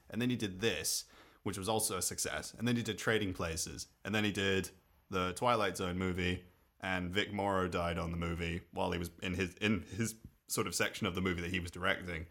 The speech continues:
and then it was kind of hit and miss a little bit after that. Like, his career kind of went up and down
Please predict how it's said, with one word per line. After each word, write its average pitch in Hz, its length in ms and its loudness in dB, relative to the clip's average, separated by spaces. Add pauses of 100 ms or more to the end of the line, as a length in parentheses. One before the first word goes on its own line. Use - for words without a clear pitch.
(240)
and 92 120 -2
then 92 100 2
it 90 80 0
was 87 100 -8
kind 92 180 0
of 85 100 -8
hit 90 120 0
and 90 100 -4
miss 90 380 0
a 90 40 -4
little 85 180 -2
bit 82 100 -2
after 78 220 -4
that. 80 320 -4 (260)
Like, 92 180 -2
his 95 160 -2
career 98 340 0
kind 90 220 -2
of 82 80 -4
went 87 260 -2
up 85 140 -4
and 85 100 -4
down 85 280 -2